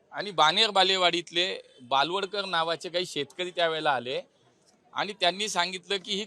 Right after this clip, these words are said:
खोटी मोजणी करून या बिल्डरनी ही प्लॅन सँक्शन केला आहे आणि त्याच्यामध्ये काहीतरी अनियमितता आहे, त्याच्यामध्ये काहीतरी चुकीचं झालंय. मी जेव्हा प्रशासनाकडनं माहिती घेतली तर त्याच्या अगोदरच प्रशासनाने त्याच्यावर स्टे दिलेला होता.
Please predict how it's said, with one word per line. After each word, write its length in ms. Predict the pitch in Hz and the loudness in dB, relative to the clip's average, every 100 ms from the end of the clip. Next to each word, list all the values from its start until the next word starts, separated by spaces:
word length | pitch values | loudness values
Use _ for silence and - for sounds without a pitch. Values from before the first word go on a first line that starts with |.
| - | -6
खोटी 360 | 156 156 233 | -8 0 0
मोजणी 400 | 220 214 190 208 | 2 0 0 -4
करून 300 | 190 196 202 | 0 0 2
या 120 | 190 | 2
बिल्डरनी 420 | 185 180 180 185 185 | 2 4 4 4 0
ही 320 | 180 202 196 - _ _ | 2 0 -2 -12 _ _
प्लॅन 220 | 139 175 214 | 4 4 6
सँक्शन 440 | 190 175 - 180 170 | 0 0 -4 -6 -2
केला 180 | 156 | 2
आहे 320 | 147 147 - _ _ _ | 2 2 -6 _ _ _
आणि 160 | 143 190 | -6 0
त्याच्यामध्ये 500 | 190 175 202 190 202 | 0 0 0 2 2
काहीतरी 400 | 196 190 180 202 | 4 4 2 0
अनियमितता 680 | 175 214 220 202 185 - | 4 4 2 -2 -4 4
आहे, 180 | 170 160 | 4 4
त्याच्यामध्ये 460 | 156 160 185 175 180 | 0 -6 -6 -6 -4
काहीतरी 300 | 175 170 175 | -2 -4 -6
चुकीचं 420 | - 175 220 214 | -14 -8 -2 0
झालंय. 360 | 160 131 123 131 _ _ _ _ _ _ _ | 2 2 0 -6 _ _ _ _ _ _ _
मी 140 | 190 226 | -8 -2
जेव्हा 280 | 196 208 233 | 4 6 6
प्रशासनाकडनं 680 | 220 208 196 202 208 220 | 4 -2 -2 -4 -4 -2
माहिती 260 | 202 175 170 | 2 0 2
घेतली 260 | 208 196 226 | -2 -2 -6
तर 120 | 226 - | -6 0
त्याच्या 320 | 202 196 233 | 0 6 8
अगोदरच 380 | 214 226 226 233 | 10 8 4 2
प्रशासनाने 440 | 208 190 202 214 | -2 -6 -4 -6
त्याच्यावर 280 | 214 202 220 | -4 -4 -4
स्टे 180 | - 214 | 0 0
दिलेला 280 | 185 170 156 | 2 4 6
होता. 400 | 139 120 131 | 6 4 4